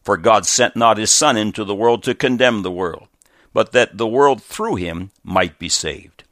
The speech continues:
He that believeth on him is not condemned, but he that believeth not is condemned already, because he hath not believed in the name of the only begotten Son of God." Irrelevant,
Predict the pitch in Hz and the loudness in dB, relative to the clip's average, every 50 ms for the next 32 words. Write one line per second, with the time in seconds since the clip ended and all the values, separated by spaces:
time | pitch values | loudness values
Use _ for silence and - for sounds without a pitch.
0 | _ _ _ _ _ _ - 127 131 120 117 117 98 98 117 117 131 143 143 127 | _ _ _ _ _ _ -2 0 0 2 2 0 0 2 0 2 2 0 0 0
1 | 120 123 139 139 139 131 135 139 139 139 123 131 139 139 131 - - 120 104 90 | 0 2 4 4 4 4 2 2 2 0 0 2 2 2 2 0 -2 -6 -6 -4
2 | 85 78 73 - - _ _ _ _ _ _ _ _ _ _ - 101 98 95 120 | -6 -8 -10 -12 -16 _ _ _ _ _ _ _ _ _ _ -2 -2 0 2 2
3 | 147 143 123 120 110 123 127 135 143 139 135 127 - 127 135 135 135 131 131 - | 2 2 2 0 0 0 0 0 0 0 -2 -2 0 2 4 4 4 4 2 -2
4 | - - 135 127 123 127 139 147 151 147 139 143 139 131 110 107 95 82 - - | -2 -2 -2 0 2 2 2 2 2 2 4 4 4 4 2 0 -2 -4 -4 -10
5 | - _ _ _ _ _ _ _ - 95 - - 104 101 95 - 107 104 104 - | -16 _ _ _ _ _ _ _ -8 -6 -4 0 0 0 0 0 0 0 0 0
6 | - 123 131 120 101 92 98 110 110 135 175 165 135 104 95 113 110 107 101 101 | 2 2 2 2 2 0 -2 -2 0 0 -2 -2 -2 -4 -4 -2 -2 0 0 0
7 | 104 110 117 107 92 82 78 76 - _ - - - - - 98 92 87 95 95 | 0 2 0 0 0 -2 -4 -8 -12 _ -20 -20 -10 -2 -2 -2 0 0 0 2
8 | 101 107 110 101 92 90 82 95 85 85 92 82 76 - - 65 - - - 78 | 2 2 2 0 -2 -4 -4 -6 -4 0 0 0 0 -2 -6 -8 -6 -6 -6 -6
9 | 76 73 - - 76 71 69 - - _ _ _ _ _ _ _ _ _ _ _ | -8 -10 -12 -14 -14 -14 -14 -16 -20 _ _ _ _ _ _ _ _ _ _ _
10 | _ _ _ _ - - 90 90 101 101 110 110 107 107 104 - - | _ _ _ _ -8 -6 -2 2 2 2 2 2 -2 -4 -8 -10 -18